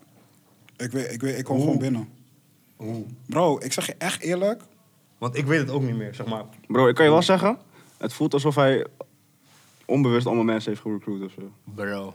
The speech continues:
Speaker 1: Ja.
Speaker 4: Echt een leger bij elkaar
Speaker 3: Snap je
Speaker 4: gegooid.
Speaker 3: wat ik
Speaker 1: Ja,
Speaker 3: bedoel?
Speaker 1: even,
Speaker 4: Ja, ja,
Speaker 1: even
Speaker 4: ja.
Speaker 1: Yuzu.
Speaker 3: Even onbewust gewoon, dat hij was iets begonnen, of iets, hij had iets bedacht, wat nog eigenlijk helemaal niks was.
Speaker 4: Mhm.
Speaker 3: Het was alleen een naam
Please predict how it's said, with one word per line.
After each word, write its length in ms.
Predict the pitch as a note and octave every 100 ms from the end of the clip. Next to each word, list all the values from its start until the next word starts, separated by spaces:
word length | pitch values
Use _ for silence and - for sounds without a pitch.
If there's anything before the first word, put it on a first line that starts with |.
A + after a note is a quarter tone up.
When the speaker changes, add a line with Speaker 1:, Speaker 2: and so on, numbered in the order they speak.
| _
Speaker 1:
Ja. 160 | B2+ D3+
Speaker 4:
Echt 80 | G#3
een 120 | C#3+ C3
leger 320 | C3+ C3+ C#3
bij 100 | B2+
elkaar 220 | C3+ B2
Speaker 3:
Snap 140 | B2+ A3
je 40 |
Speaker 4:
gegooid. 160 | B3+ A3 -
Speaker 3:
wat 0 |
ik 20 | B3+
Speaker 1:
Ja, 20 |
Speaker 3:
bedoel? 100 | F#4 A3
Speaker 1:
even, 80 | C3
Speaker 4:
Ja, 120 | B2
ja, 120 | A3+
Speaker 1:
even 140 | A2 F#3+
Speaker 4:
ja. 60 |
Speaker 1:
Yuzu. 360 | G#3 G#3 D3+ B2
Speaker 3:
Even 260 | C#3+ E3+ F3
onbewust 480 | G#3 G3 F#3 G#3 -
gewoon, 380 | F3+ F3 F3+ - - _ _ _ _ _ _ _ _ _ _ _ _ _ -
dat 120 | A#2
hij 120 | C3+
was 100 | D3+
iets 140 | D3
begonnen, 440 | C3 C3 D3 C#3+ C#3+ -
of 120 | A#2
iets, 100 | B2+
hij 80 | C3
had 100 | A#2
iets 100 | B2
bedacht, 380 | A#2 A2+ B2 - - - _ _ _ _ -
wat 120 | A#2
nog 120 | A2
eigenlijk 180 | A2+ A#2
helemaal 200 | A#2+ A2+
niks 140 | A2+
was. 340 | G#2+ G#2+ B2 - G#2
Speaker 4:
Mhm. 140 | G2+ F#2+ G2+ _ _ _ _ _ _ _ _ _ _
Speaker 3:
Het 100 | -
was 120 | A2 A2+
alleen 160 | A2
een 80 | G#2+
naam 240 | G#2 G#2